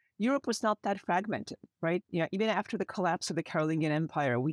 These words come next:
don't see an immediate fragmentation. It's only when the church power really takes off that we see the rise of fragmentation,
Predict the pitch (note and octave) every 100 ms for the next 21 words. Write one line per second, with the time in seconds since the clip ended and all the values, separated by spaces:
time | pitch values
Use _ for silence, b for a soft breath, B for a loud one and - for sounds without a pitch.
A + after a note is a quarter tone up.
0 | - F3+ F3 - - F3+ E3+ D#3 D#3+ F3
1 | F3 F#3 E3+ E3 - D3 G3 D3 D#3+ D3
2 | - - _ _ _ _ - G#3+ - A#3
3 | A3+ G3 F#3 - F3+ - E3 E3 D3+ E3+
4 | E3+ E3+ F3 D3 - C#3+ C#3 - D#3 D3
5 | D#3+ - D#3+ D#3 D3+ D3+ D3+ - C#3+ D#3
6 | - D3+ - D3 C#3